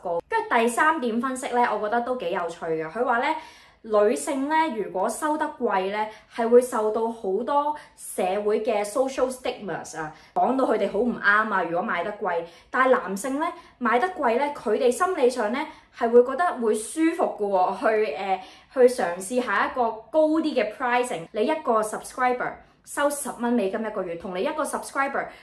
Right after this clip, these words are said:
收四十蚊一個月，嗰個已經係一個四倍嘅差距啦，係咪啊？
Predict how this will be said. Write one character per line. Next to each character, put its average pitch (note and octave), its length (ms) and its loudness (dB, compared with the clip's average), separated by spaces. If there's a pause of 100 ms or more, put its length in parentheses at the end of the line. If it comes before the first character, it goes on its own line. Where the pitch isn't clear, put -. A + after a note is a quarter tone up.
收 F4 260 2
四 C#4 300 0
十 A#3+ 120 0
蚊 D4 200 -2
一 C#4 140 -4
個 B3 120 0
月， A3 240 0 (160)
嗰 D#4 120 -4
個 E4 360 4
已 B3 160 -6
經 D4+ 160 -8
係 F4 180 -2
一 C4 200 -2
個 G#3+ 340 2
四 - 240 -4
倍 B3 200 2 (260)
嘅 A3 160 -2
差 B3 300 -2
距 B3 100 -8 (100)
啦， G3 160 -4
係 F3+ 140 -10
咪 D#3+ 80 -12
啊？ D#3+ 100 -14